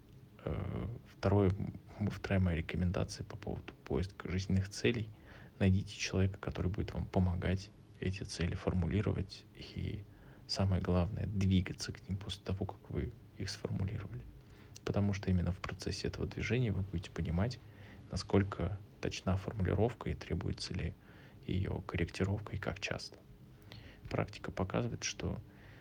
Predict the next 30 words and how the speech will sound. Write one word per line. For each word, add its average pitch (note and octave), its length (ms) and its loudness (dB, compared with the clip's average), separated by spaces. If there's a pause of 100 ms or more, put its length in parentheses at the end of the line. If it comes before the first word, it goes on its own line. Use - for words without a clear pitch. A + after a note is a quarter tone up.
(360)
жизненные F#2 500 4
цели — G2 320 2
это F#2+ 140 -2
что-то, F2 340 2
что - 300 -6
имеет - 280 -4
смысл - 360 -10
пересматривать - 920 -4 (120)
хотя - 360 -2
бы - 180 0 (140)
раз - 180 -2
в - 120 -12
год - 280 0 (360)
и - 100 -8
делать, F2+ 520 0 (160)
э, - 340 -4
ревью F#2 360 2
прогресса F2+ 600 0
к - 80 -4
этому C#2+ 280 -2
году - 280 -4
раз - 200 -4
в - 40 -16
квартал. - 460 -4 (1120)
И - 260 0
хотя - 340 0
бы F#2 120 4
раз F2 240 0
в - 100 -2
месяц F#2+ 560 2